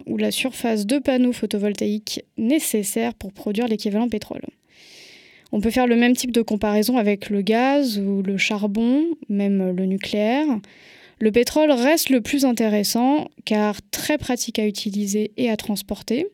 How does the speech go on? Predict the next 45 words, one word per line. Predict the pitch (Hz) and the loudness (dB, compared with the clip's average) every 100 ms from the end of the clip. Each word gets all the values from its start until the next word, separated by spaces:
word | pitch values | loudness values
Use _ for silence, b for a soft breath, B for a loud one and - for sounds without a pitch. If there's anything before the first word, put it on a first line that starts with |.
| _ _ | _ _
contrairement | - 208 202 208 208 214 - | -8 -4 0 2 2 0 -2
au | 226 208 | 0 0
gaz | 196 226 214 | 2 0 2
et | |
au | 202 196 | 0 0
charbon, | - 202 196 202 262 359 | -2 -2 -4 0 -2 -2
par | 214 202 | -4 -4
exemple, | 190 214 311 - - | -2 -2 -2 -8 -14
qui | - | -6
sont | 196 - 214 214 _ _ _ | -4 -2 -2 -4 _ _ _
moins | 226 247 262 | 2 2 2
concentrés | 220 202 202 208 | -2 -2 -4 -4
que | 208 | -6
le | 202 | -4
pétrole, | 208 - 269 330 B B B B B B B - | -6 -2 -2 -2 B B B B B B B -2
et | - 349 | 0 2
plus | - | 2
difficiles | 285 277 294 262 311 | 2 2 2 2 2
à | 226 | 2
exploiter | 214 - 233 226 311 330 | 0 -2 -2 2 2 2
de | 262 226 | 2 0
par | 247 220 | 2 2
leur | 214 | 2
nature | 214 220 - 208 | 0 0 -2 -4
gazeuse | 196 214 220 285 | -2 0 0 0
et | 254 | 0
solide. | - 214 214 226 - _ _ _ _ _ | -2 -4 -6 -10 -12 _ _ _ _ _
Ne | 233 | 0
parlons | 226 226 220 214 | 2 2 4 4
même | 208 208 | 4 2
pas | 226 | 2
de | 220 | 2
l'uranium, | 208 208 226 277 302 277 - _ | 2 2 4 6 6 2 -2 _
qui | - 220 214 | -4 0 2
est | 214 | 2
lui | 233 262 254 - _ - | 4 4 4 0 _ -2
un | 285 | 4
million | 285 277 254 254 | 6 6 4 4
de | 240 226 | 2 0
fois | - 214 | 0 -2
plus | - 240 | -4 -8
concentré | - 220 - 214 220 | -4 -6 -2 -2 -2
que | 202 | -2
le | 196 | -2
pétrole, | 220 214 - 269 277 285 | -2 -2 0 2 2 0